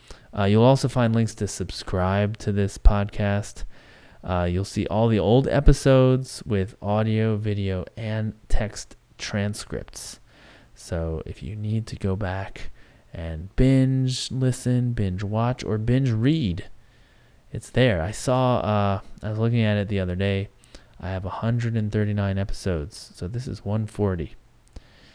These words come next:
Uh, that's quite a, quite a number. So, um, this has been my thought on functional programming. My name is Eric Normand.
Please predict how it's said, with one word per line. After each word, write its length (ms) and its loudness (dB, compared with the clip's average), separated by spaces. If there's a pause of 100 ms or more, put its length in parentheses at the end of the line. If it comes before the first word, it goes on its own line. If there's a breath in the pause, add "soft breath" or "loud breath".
(580 soft breath)
Uh, 380 -8 (300)
that's 400 -14 (100)
quite 260 -6
a, 120 -6 (220)
quite 240 0
a 60 2
number. 340 0 (1120 loud breath)
So, 340 4 (360 loud breath)
um, 500 0 (1000 loud breath)
this 180 0
has 140 0
been 240 4
my 200 4
thought 400 0 (160)
on 180 -2
functional 420 -4
programming. 720 -2
My 140 0
name 220 -2
is 100 -6
Eric 360 -6
Normand. 500 -4